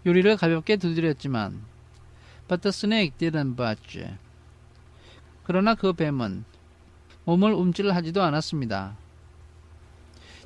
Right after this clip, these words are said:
Do it again, Dudley ordered. 다시 한번 해봐. 더들리가 이렇게 말했습니다.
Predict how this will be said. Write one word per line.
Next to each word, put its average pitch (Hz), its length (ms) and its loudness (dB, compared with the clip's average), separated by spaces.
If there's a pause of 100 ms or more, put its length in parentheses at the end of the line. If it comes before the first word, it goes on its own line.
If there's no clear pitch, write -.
Do 240 100 0
it 226 160 4
again, 131 560 0 (360)
Dudley 202 360 2
ordered. 110 680 -4 (1160)
다시 151 260 0
한번 196 240 4
해봐. 120 420 0 (1160)
더들리가 175 500 2
이렇게 160 300 -2
말했습니다. 139 760 0